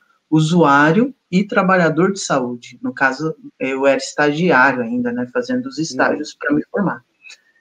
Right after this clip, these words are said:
Speaker 1: É, mas só que depois, desenvolvendo mais e olhando um pouco os estudos internacionais, o foco maior no que se, é, no, no que é dado é a percepção do racismo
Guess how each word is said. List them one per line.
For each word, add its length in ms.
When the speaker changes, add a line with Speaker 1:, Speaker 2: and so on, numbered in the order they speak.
Speaker 1:
É, 440
mas 160
só 180
que 140
depois, 580
desenvolvendo 640
mais 380
e 80
olhando 320
um 40
pouco 280
os 80
estudos 420
internacionais, 1080
o 80
foco 640
maior 640
no 120
que 80
se, 360
é, 260
no, 180
no 160
que 120
é 60
dado 280
é 40
a 80
percepção 960
do 140
racismo 800